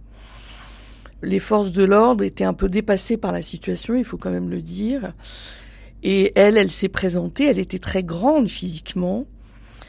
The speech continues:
elle savait s'imposer, elle était polyglotte, ce qui lui servira plus tard.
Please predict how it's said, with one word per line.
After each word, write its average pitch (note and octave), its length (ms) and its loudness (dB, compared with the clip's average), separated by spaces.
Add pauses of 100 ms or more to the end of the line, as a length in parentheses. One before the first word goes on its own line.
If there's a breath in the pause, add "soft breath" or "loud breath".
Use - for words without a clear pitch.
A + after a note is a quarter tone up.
(120)
elle F3 180 0
savait G#3+ 320 4
s'imposer, F#3+ 640 -2
elle C4+ 120 2
était F3+ 200 -4
polyglotte, F#3+ 720 0
ce - 80 -8
qui - 120 -12
lui D#3 120 -10
servira E3 460 -8
plus - 180 -16
tard. G#3+ 360 -4